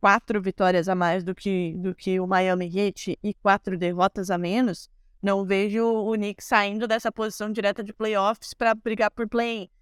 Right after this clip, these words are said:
Então, é, chama atenção e é importante também, né, Agatha? Porque é uma, uma franquia que ficou muito tempo longe, né, do, do,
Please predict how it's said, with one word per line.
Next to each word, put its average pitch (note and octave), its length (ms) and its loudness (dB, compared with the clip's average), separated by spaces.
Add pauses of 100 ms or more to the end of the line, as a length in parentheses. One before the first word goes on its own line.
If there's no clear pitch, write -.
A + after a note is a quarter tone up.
(200)
Então, F#3 680 0
é, F3+ 300 -6
chama B3 280 -2
atenção B3 400 -2
e B3 100 -2
é B3+ 100 0
importante F4 760 -2
também, F3 340 -2
né, F3+ 320 -2
Agatha? E3+ 380 -6
Porque F3+ 200 -6
é F#3 160 4
uma, A3 200 4 (100)
uma G#3+ 180 0
franquia G#3+ 320 -2
que G#3 140 -12
ficou - 180 -4
muito G#3+ 300 -2
tempo A3+ 540 -4 (400)
longe, D#4+ 560 2
né, C4 220 4 (180)
do, G3+ 240 0
do, F#3+ 420 -2